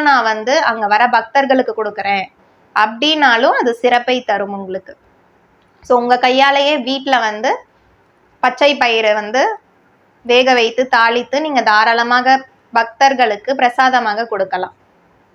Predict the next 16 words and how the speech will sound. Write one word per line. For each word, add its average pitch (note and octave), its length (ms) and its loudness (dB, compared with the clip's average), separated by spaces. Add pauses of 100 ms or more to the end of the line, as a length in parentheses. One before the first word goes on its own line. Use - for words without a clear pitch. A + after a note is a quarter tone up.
(880)
So, B3+ 100 2
புதன்கிழமை D#4 640 2 (120)
மட்டும் D#4+ 340 -2
பெருமாள் C4 380 0
கோவிலுக்கு A#3+ 380 0
போயிட்டு A#3 300 -4
வாங்க, A#3 260 -2 (160)
நான் A#3 220 -2
சொன்ன B3+ 320 2
பரிகாரத்தை A3 600 0
செய்யுங்க. A3 320 -4 (480)
தானமாகட்டும், D4 840 2
புதன்கிழமையிலே B3 760 0 (100)
தானமும் G#3+ 460 -2
செய்யுங்க. F#3 320 -12 (800)
உங்க C4 120 0